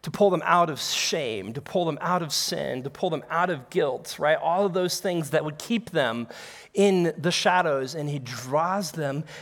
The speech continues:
to himself. Even when Jesus uses hard words in life, it's not to push people back in. It's because that's what they needed to be able to come to the light and to come in to relationship with him. And so here's my question.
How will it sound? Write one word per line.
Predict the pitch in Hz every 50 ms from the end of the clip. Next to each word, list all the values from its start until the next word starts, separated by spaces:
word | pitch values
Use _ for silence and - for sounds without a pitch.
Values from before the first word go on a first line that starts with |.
| - _ -
to | - - - - - 226 233 220 196 143 135 127 131 135 - - - - - -
himself. | - 170 175 - - - 220 - - 127 - -
Even | 240 254 285 302 285
when | 269 233
Jesus | 175 - - 233 202 - -
uses | 156 165 185 151 147 127
hard | - - - - 165 156 170 156 131 123
words | 123 135 151 - - - - - 123 - - - - -
in | - 123 117
life, | 113 117 110 - - - - - -
it's | 135 - - 135
not | 135 160 202 - -
to | 170
push | - - 160 -
people | - - - 131 113
back | 110 110 110 -
in. | 143 147 139 - 147 151 147 - - - - - - _ _ _ _ _ _ _ -
It's | - - -
because | - 151 - 156 135 123
that's | 143 131 - -
what | 131
they | - 131 139
needed | 147 143 131 127 117 117 113
to | - 113
be | 120
able | 120 117 113
to | 110
come | - - 131 113 107
to | 107
the | 101
light | 101 113 - - - - - _ - - - - - -
and | 131 113
to | 120
come | - - - 107 - -
in | 156 131 120 131 135 139 - 156 - _ _ _ - - _ _ _ -
to | - 175
relationship | 127 123 127 131 143 156 165 - - - 127 120 - - - 127 135 - - - - - - - _
with | - 139 139 143 -
him. | - 151 123 - -
And | - 156
so | - 202
here's | 180 262 311 -
my | 403 -
question. | - - - - - - - - -